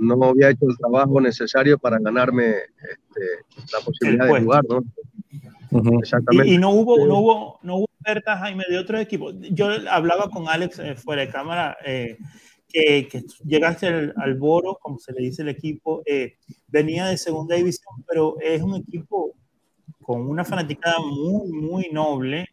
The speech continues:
Speaker 2: y es un equipo de tradición, a pesar de que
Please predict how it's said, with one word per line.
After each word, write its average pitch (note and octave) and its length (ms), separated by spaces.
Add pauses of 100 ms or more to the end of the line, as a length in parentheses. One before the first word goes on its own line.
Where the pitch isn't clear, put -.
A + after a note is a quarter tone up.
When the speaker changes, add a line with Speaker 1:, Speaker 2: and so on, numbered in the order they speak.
Speaker 2:
y C#3 160
es B2+ 60
un E3+ 120
equipo E3 560 (380)
de C#3+ 360
tradición, C#3+ 600 (120)
a C3 100
pesar D3 260
de E3 120
que F#3+ 140